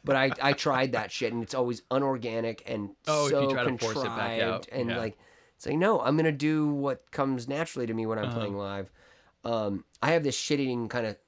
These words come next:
Speaker 1: like, I do a half grin, like, one, one of my things.
Speaker 2: Uh-huh.
Speaker 1: We did a photo shoot with the metal band Vimic I was in, and, um, fuck. I did it once naturally, and then they made me do it every picture after to try to get the magic.
Speaker 2: Oh,
Speaker 1: And
Speaker 2: that's
Speaker 1: there was
Speaker 2: funny.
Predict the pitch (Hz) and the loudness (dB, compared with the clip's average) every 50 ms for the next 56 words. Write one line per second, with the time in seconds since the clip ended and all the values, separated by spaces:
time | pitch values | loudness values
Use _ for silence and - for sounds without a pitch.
0 | _ - - - - - _ _ _ _ _ _ _ _ - 117 113 101 - - | _ -20 -20 -20 -20 -20 _ _ _ _ _ _ _ _ -4 -4 -4 -4 -6 -12
1 | _ - 120 123 131 135 127 110 110 - - 110 131 123 123 127 - - 143 143 | _ -2 -2 0 0 0 0 -2 -2 -6 -6 -2 2 2 2 2 0 -2 -2 -2
2 | 143 147 147 143 143 143 123 107 113 117 113 117 113 113 117 117 113 110 107 - | 0 0 -2 -4 -4 -6 -8 -8 -6 -4 -4 -4 -2 -4 -4 -2 -4 -4 -4 -4
3 | 117 123 131 - _ - 135 120 120 131 151 - - 156 160 160 143 - - - | -4 -6 -6 -6 _ -4 -4 -2 -2 -4 -4 -2 0 2 4 4 4 2 2 2
4 | 139 135 127 127 120 - - 127 123 113 110 107 98 104 104 113 113 113 110 110 | 2 2 2 0 -2 -2 -4 -4 -4 -4 -4 -4 -6 -4 -2 -2 -2 -2 0 -2
5 | 104 104 117 123 131 120 117 107 101 101 98 98 107 101 98 98 98 - - 120 | -2 -2 -2 -2 -2 -4 -4 -4 -4 -4 -4 -4 -6 -6 -6 -6 -6 -8 -10 -8
6 | 113 104 101 98 98 98 98 92 90 90 87 82 - _ _ _ - _ _ _ | -6 -6 -4 -4 -4 -4 -6 -6 -6 -6 -8 -8 -10 _ _ _ -20 _ _ _
7 | _ _ _ _ _ _ _ - - - - - - - - - 101 80 - - | _ _ _ _ _ _ _ -20 -20 -20 -20 -20 -20 -18 -16 -14 -14 -14 -14 -16
8 | - - - _ _ _ _ _ _ _ _ _ _ _ - 117 120 110 143 160 | -20 -20 -20 _ _ _ _ _ _ _ _ _ _ _ -2 0 0 2 2 4
9 | 170 160 - - - 117 120 120 120 117 - - - 120 113 113 120 123 - - | 4 2 0 -2 -4 -4 -2 0 0 0 -2 -4 -2 -2 0 0 0 -2 -4 -6
10 | 107 101 101 98 98 107 104 107 110 107 107 104 101 104 107 107 107 98 87 - | -6 -2 -2 0 0 0 -2 -2 -2 -2 -2 -2 -2 -4 -4 -4 -6 -6 -8 -8
11 | - - 113 110 107 104 - - _ _ _ _ _ _ _ _ _ _ _ _ | -8 -6 -4 -4 -4 -4 -6 -10 _ _ _ _ _ _ _ _ _ _ _ _
12 | _ _ _ _ _ _ _ 196 190 175 165 156 143 135 120 131 131 127 123 113 | _ _ _ _ _ _ _ 0 2 4 4 4 4 2 0 -2 -2 -2 -2 -2
13 | - - 147 139 127 - - 139 123 117 113 117 120 117 - - 120 110 107 98 | -2 0 0 0 0 -2 -4 -4 -4 -2 -2 -2 -4 -4 -4 -2 -4 -4 -4 -4
14 | - 139 123 113 110 104 113 117 110 - - 110 107 104 104 110 117 131 131 139 | -2 -2 0 0 -2 -2 -2 -4 -4 -4 -4 -4 -4 -4 -4 -4 -4 -4 -4 -2
15 | 131 123 120 123 127 127 123 110 98 90 90 | 0 0 0 0 2 2 0 0 -2 -4 -8